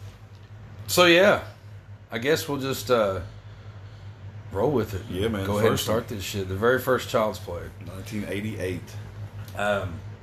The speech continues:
Speaker 1: it's really funny 'cause this one, actually, I didn't see it until after I saw the second and third one.
Speaker 2: That's weird.
Speaker 1: Yeah. <laughs> Just because, like, U S A, when they'd play certain franchises, they would play them backwards, or they'd cut off the first
Speaker 2: One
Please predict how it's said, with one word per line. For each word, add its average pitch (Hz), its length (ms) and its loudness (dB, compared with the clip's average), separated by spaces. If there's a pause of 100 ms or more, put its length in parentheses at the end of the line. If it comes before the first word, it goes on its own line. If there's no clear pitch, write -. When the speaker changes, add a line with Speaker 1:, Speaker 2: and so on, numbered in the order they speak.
(1160)
Speaker 1:
it's 113 180 -4
really 156 180 6
funny 131 340 6
'cause 101 220 -4
this 127 220 -2
one, 107 120 -2
actually, 101 320 0
I 104 60 4
didn't 107 180 2
see 104 240 -2
it 101 40 -2
until 95 200 -6
after 92 220 -2
I 87 40 2
saw 92 180 -2
the 87 80 -6
second 90 320 -4
and - 100 -12
third 87 180 -6
one. 73 120 -10 (680)
Speaker 2:
That's - 200 -10
weird. 69 260 -10 (140)
Speaker 1:
Yeah. 104 260 4 (320)
<laughs> - 80 -2 (480)
Just 175 160 4
because, 180 320 6
like, 120 220 6
U 127 160 4
S 120 200 4
A, 117 300 4
when 101 200 -4
they'd 107 180 0
play 110 220 -2
certain 101 300 -2
franchises, 107 640 0
they 107 80 0
would 95 140 -2
play 107 160 -2
them 98 160 -2
backwards, 101 520 -4
or 95 40 -4
they'd 90 180 -4
cut 110 140 0
off 104 160 4
the 92 80 -8
first 104 360 -2
Speaker 2:
One 120 120 6